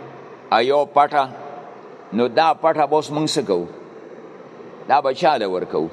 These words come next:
دا خو ټولو مجاهدو ته ورکېدی نشي. ورته وایي، غاړه دې نه خلاصېږي، هم دا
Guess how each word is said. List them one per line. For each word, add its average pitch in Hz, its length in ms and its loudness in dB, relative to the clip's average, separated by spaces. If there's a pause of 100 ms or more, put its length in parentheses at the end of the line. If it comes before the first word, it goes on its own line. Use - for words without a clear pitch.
(2000)
دا 113 140 4
خو 117 120 0
ټولو 160 240 2
مجاهدو 139 480 2
ته 147 120 2
ورکېدی 131 560 2
نشي. - 220 -4 (760)
ورته 101 360 4
وایي، 151 280 2
غاړه 139 380 4
دې 117 100 0
نه 123 100 0
خلاصېږي، 104 600 2
هم 107 160 0
دا 143 280 4